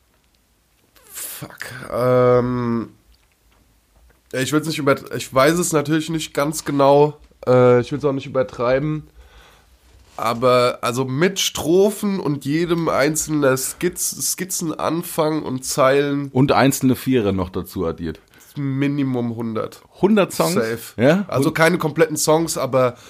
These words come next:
Speaker 1: Anfänge, Ansätze, Lines, äh, Sachen, die verworfen sind, äh, worden sind, liegen
Speaker 2: Ja.
Speaker 1: bei Talky Talk noch ein paar.
Speaker 2: Ja, okay.
Speaker 1: Ja, äh, ja, auf jeden, also m-, mega viele auf jeden Fall, ja.
Speaker 2: Was passiert denn mit diesem Material?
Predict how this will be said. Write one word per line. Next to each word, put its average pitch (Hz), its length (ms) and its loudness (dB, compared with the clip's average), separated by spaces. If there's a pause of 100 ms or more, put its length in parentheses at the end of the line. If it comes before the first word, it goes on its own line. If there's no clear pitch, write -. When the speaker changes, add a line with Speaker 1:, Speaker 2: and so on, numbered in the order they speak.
(280)
Speaker 1:
Anfänge, 147 840 0
Ansätze, 135 840 2 (120)
Lines, 127 840 0
äh, 120 520 0 (460)
Sachen, 120 360 -2
die 131 60 -2
verworfen 131 680 2
sind, 123 420 -6
äh, 117 380 -6
worden 117 320 0
sind, 113 280 -6
liegen 110 60 -2 (100)
Speaker 2:
Ja. 101 40 0
Speaker 1:
bei 117 140 2
Talky 117 360 -2
Talk 135 360 2
noch 123 160 -2
ein 117 100 -8
paar. 151 560 0
Speaker 2:
Ja, 120 320 4
okay. 110 280 -2
Speaker 1:
Ja, 120 1120 4
äh, - 600 -12
ja, 120 180 4
auf 107 160 0
jeden, 127 200 -2
also 120 240 2
m-, 117 260 -6 (120)
mega 123 340 0
viele 117 280 -2
auf 113 140 -2
jeden 113 180 -4
Fall, 113 260 -2
ja. 110 160 -2 (380)
Speaker 2:
Was 104 140 2
passiert 139 380 2
denn 175 100 4
mit 101 140 2
diesem 92 220 0
Material? 78 480 -2